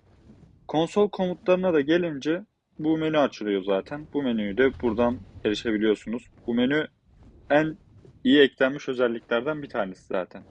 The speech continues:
Bu arada eğer oyunu hani Ark Mobile gibi uzun yıllar oynayacaksanız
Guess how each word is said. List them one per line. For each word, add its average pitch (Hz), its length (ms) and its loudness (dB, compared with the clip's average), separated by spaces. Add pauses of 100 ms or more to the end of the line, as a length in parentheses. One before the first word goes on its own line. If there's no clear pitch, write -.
(920)
Bu 160 80 6
arada 196 420 2
eğer 143 220 4
oyunu 147 300 0
hani 139 360 -6
Ark 120 260 -2
Mobile 135 260 -6
gibi 127 160 -6
uzun 127 280 -2
yıllar 131 280 -2
oynayacaksanız 135 840 -2